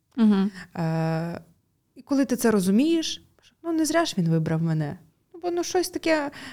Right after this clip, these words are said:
Speaker 2: мамине він в мені побачив сто процентів. І коли ти це розумієш, ти розумієш, «Боже, як можна цю жінку не любити чи не поважати?» Особливо, як народився Марсельчик. Я зрозуміла таку річ.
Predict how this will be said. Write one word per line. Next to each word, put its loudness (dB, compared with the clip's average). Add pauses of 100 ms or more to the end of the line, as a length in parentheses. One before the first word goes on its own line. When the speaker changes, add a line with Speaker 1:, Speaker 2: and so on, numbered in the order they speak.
(120)
Speaker 2:
мамине 6
він 8
в 6
мені 8
побачив 6
сто 6
процентів. -2 (520)
І -12
коли 2
ти -4
це -2
розумієш, 0
ти -4
розумієш, -2
«Боже, -2
як -4
можна -2
цю -6
жінку -4
не 2
любити -6 (140)
чи 0
не 4
поважати?» -2 (320)
Особливо, 6
як 2
народився 0
Марсельчик. -4 (440)
Я 0
зрозуміла 2
таку -2
річ. -2